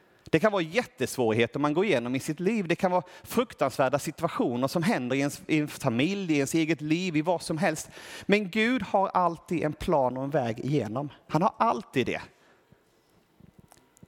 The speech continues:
Och vi har ett val där. Hur vill vi se på det? Vill vi bli deprimerade? Vill vi gå i väggen? Vill vi bli sura, arga, bittra? Eller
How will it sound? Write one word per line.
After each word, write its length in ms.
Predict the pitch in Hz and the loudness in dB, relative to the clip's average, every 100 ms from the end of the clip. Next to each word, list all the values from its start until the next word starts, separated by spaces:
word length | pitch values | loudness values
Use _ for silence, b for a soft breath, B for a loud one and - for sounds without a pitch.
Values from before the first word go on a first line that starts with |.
| _ - | _ 2
Och 200 | 190 180 | 2 4
vi 220 | 254 254 | 2 2
har 220 | 208 220 | 2 0
ett 100 | 175 | 0
val 440 | 156 190 208 208 156 | 0 2 4 2 4
där. 240 | 123 113 - | 2 2 -2
Hur 160 | 196 | -2
vill 260 | 180 202 196 | 0 -2 0
vi 120 | 190 | 0
se 240 | - 185 139 | 2 2 0
på 120 | 185 | 0
det? 120 | 147 | 0
Vill 240 | 147 170 | 2 0
vi 200 | 160 170 | 2 0
bli 180 | 151 165 | 2 0
deprimerade? 800 | 160 165 180 180 196 175 175 202 - B B | 0 0 -2 0 2 2 2 0 -2 B B
Vill 200 | - 160 | 0 0
vi 120 | 156 147 | 2 2
gå 180 | 160 | 2
i 60 | 160 | 4
väggen? 420 | 170 160 143 160 | 4 2 2 2
Vill 200 | 160 156 | 2 0
vi 140 | 151 156 | 0 0
bli 200 | 156 147 | 2 0
sura, 460 | - 185 165 151 | 2 0 4 4
arga, 360 | - 170 156 156 | 4 2 2 0
bittra? 520 | 170 185 - 139 156 - b b b b b b - | 0 -6 -2 0 0 -4 b b b b b b 2
Eller 260 | 160 160 | 2 2